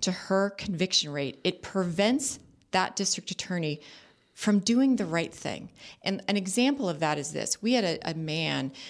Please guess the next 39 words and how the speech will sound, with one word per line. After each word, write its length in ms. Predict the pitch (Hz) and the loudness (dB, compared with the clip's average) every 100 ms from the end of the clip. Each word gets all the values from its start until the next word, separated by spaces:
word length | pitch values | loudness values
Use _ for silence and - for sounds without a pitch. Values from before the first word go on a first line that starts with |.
| - | -10
who 140 | - 190 | 0 2
was 140 | 180 | 2
being 240 | - 190 180 | 2 0 0
charged 440 | - 214 226 226 | 0 2 2 2
with 120 | 208 | 0
a 60 | 185 | -2
felony, 560 | - 156 156 147 143 | -2 -2 0 -2 -2
and 100 | 143 | -2
I 60 | 165 | -2
forget 460 | - 180 147 208 196 | -2 -6 0 0 0
what 100 | 190 | -4
the 80 | |
nature 360 | 170 165 160 175 | 0 0 0 -2
of 60 | 151 | -4
the 60 | |
felony 380 | 151 151 143 143 | -4 -2 -2 -2
was. 440 | 135 52 53 - - _ _ _ - - - - - - - - - _ - - | -4 -4 -4 -8 -10 _ _ _ -20 -20 -18 -18 -18 -20 -20 -20 -20 _ -12 2
His 220 | 269 262 | 2 4
defense 360 | 247 233 220 | 2 2 2
attorney 280 | - 202 175 | 0 -2 -2
comes 260 | - 180 170 | -2 -2 0
into 240 | 170 - | 0 0
my 140 | 165 160 | 0 0
office 220 | 165 - | 0 -2
and 80 | 156 | 0
says, 220 | 165 175 | 0 0
"Listen, 480 | 190 - 151 143 170 - | 2 0 -2 -6 -10 -12
this, 360 | 185 202 - - - | -2 0 0 -2 -4
this 220 | 202 - | -2 0
defendant, 580 | 202 180 165 156 143 - | -2 -2 -2 -2 -4 -6
he's 180 | 190 | 0
in 120 | 208 202 | 2 2
hospice, 760 | - 151 - - - - - _ _ _ _ _ _ 185 | 0 -2 -4 -4 -6 -4 -6 _ _ _ _ _ _ -4
and 80 | 185 | -2
he 60 | |
really 300 | 180 233 233 | 4 4 4
wants 340 | 196 185 170 - | 2 -2 -2 -2
to 100 | 185 | 0
go 500 | 165 160 151 151 | 0 2 2 -2